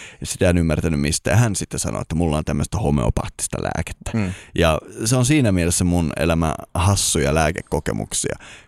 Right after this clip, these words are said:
Speaker 1: koska se oli melkein sillä sekunnilla, kun se koski mun kieltä.
Speaker 2: Mm.
Speaker 1: Se oli niinku napsahdus ja multa lähti kaikki oireet. Tää on ensimmäinen ke-, kerta ja ainoa kerta,
Speaker 2: Mm.
Speaker 1: kun mä oon käyttänyt homeopaattista, mutta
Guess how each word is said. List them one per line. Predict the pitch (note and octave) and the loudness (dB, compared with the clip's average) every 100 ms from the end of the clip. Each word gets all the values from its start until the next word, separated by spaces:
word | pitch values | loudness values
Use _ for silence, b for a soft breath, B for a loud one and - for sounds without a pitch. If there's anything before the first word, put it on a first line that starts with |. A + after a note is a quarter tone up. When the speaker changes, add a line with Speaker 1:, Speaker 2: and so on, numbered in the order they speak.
| - | -4
Speaker 1:
koska | G#2+ - A2+ | -2 0 2
se | B2 | 4
oli | A#2 | 4
melkein | A2+ B2+ D3+ C3+ G#2+ | 4 4 2 2 0
sillä | G#2 A#2+ G#2 | 0 0 2
sekunnilla, | A#2+ - F#2+ F2 | 0 0 -2 0
kun | F2+ | -2
se | - | -2
koski | G#2 G2 F#2+ | -2 -2 -2
mun | E2+ F2+ | -2 -2
kieltä. | - G2+ D#2+ F2 A2+ | 2 4 4 2 0
Speaker 2:
Mm. | F#2+ _ _ - - | 0 _ _ -10 0
Speaker 1:
Se | B2 | 2
oli | C3+ | 4
niinku | C3+ C3 - _ _ _ - - _ _ _ _ _ - | 2 0 -2 _ _ _ -12 -12 _ _ _ _ _ -2
napsahdus | E3+ E3+ - A#2 G#2+ - _ _ _ _ _ - | -2 0 2 2 0 -4 _ _ _ _ _ -2
ja | A2 | 2
multa | A2 G#2 | 4 4
lähti | G2+ G2 | 2 2
kaikki | F#2+ F#2 - - | 2 0 0 -2
oireet. | D2+ D2 A1 - - B B B - | -2 -2 -4 -8 -10 B B B 0
Tää | A2 | 4
on | A#2 | 4
ensimmäinen | C3 A2+ F#2 F2+ | 4 4 2 2
ke-, | F2+ E2+ - - | 0 -2 -4 -4
kerta | - F#2 F#2 | 0 0 2
ja | F2+ | 4
ainoa | A2 F2+ E2+ D#2 | 6 4 2 0
kerta, | C#3 B2 | 2 4
Speaker 2:
Mm. | G#2+ - | 2 0
Speaker 1:
kun | E2+ | 0
mä | F#2+ | 2
oon | |
käyttänyt | F2+ F#2+ F2+ F2+ | 2 0 2 2
homeopaattista, | F#2+ F#2 D#2+ D#2 D#2 E2+ - E2+ | 4 2 0 -2 -2 -6 -2 -2
mutta | E2 - D2+ | -2 -2 -2